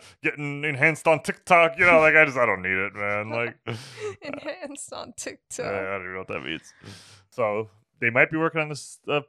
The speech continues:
Speaker 1: prequel, or, sorry, remake, but from all I can tell, I don't know, might be dead in the water. Like, so many projects end up just
Speaker 2: Yeah.
Speaker 1: dying without anybody hearing about
Speaker 2: I,
Speaker 1: it.
Speaker 2: I think there's just so many untold stories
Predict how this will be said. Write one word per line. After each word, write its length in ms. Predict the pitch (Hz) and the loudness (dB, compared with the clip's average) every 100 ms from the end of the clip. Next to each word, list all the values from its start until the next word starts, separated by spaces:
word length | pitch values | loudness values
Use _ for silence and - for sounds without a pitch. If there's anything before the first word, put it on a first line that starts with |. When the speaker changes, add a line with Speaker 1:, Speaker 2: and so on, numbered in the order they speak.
| _ | _
Speaker 1:
prequel, 480 | 147 151 156 156 147 | -12 -10 -6 -6 4
or, 220 | 131 123 110 | 6 8 6
sorry, 260 | 117 101 | 2 0
remake, 360 | 104 127 131 131 _ | 0 -2 -2 -2 _
but 300 | 113 101 101 - _ | 4 6 4 -2 _
from 180 | 110 | -2
all 140 | 101 101 | 2 2
I 60 | |
can 160 | 92 87 | 2 -4
tell, 480 | - 87 85 82 80 _ _ - | -10 -6 -4 -6 -10 _ _ -16
I 140 | 78 | -12
don't 120 | 76 | -12
know, 100 | 78 78 | -12 -10
might 140 | 87 82 | -8 -8
be 60 | |
dead 180 | 82 90 | -4 -4
in 80 | 85 | -4
the 60 | |
water. 400 | 82 82 85 85 _ _ - | -4 -4 -4 -6 _ _ -10
Like, 120 | 92 | -6
so 140 | - | -2
many 140 | 113 110 | -2 0
projects 420 | - 101 95 95 | 4 2 2 -4
end 140 | 95 | -6
up 80 | 95 | -6
just 140 | 101 - | -6 -4
Speaker 2:
Yeah. 40 | |
Speaker 1:
dying 280 | 95 90 90 | 0 0 0
without 260 | 87 95 | -4 -4
anybody 280 | 92 92 92 | -4 -6 -10
hearing 280 | 92 98 98 | -8 -8 -8
about 180 | 101 104 | -6 -2
Speaker 2:
I, 60 | |
Speaker 1:
it. 120 | 311 - | -2 -4
Speaker 2:
I 100 | - | -10
think 260 | 277 403 494 | -10 -10 -6
there's 160 | 392 339 | -6 -4
just 240 | 302 - | -4 -2
so 180 | 240 226 | -2 -2
many 260 | 233 226 208 | -2 -6 -6
untold 540 | 196 208 - 208 190 | -8 -8 -6 -6 -6
stories 760 | - - 185 185 190 208 214 | -8 -2 0 0 -2 -6 -8